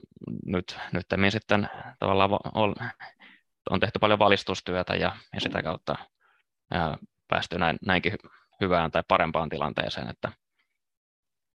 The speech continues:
ja nyt sitten ehkä uutena, uutena tämmöisenä ilmiönä, mikä meitä kovasti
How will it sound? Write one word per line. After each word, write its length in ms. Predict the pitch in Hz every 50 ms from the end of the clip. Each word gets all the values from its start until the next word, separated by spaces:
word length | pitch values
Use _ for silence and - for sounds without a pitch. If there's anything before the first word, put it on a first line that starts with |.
| _ _ _ _ _ _ _ _
ja 60 | - 95
nyt 120 | 90 -
sitten 220 | 101 98 - 101 98
ehkä 160 | - - 107
uutena, 440 | 107 110 107 - 104 95 95 90 - -
uutena 280 | - 107 104 - 90 90
tämmöisenä 320 | 87 95 90 - - 92
ilmiönä, 420 | 95 98 95 92 90 90 87 90 85
mikä 220 | 85 87 - 92
meitä 240 | 95 92 90 85 85
kovasti 400 | - 85 85 82 - - 90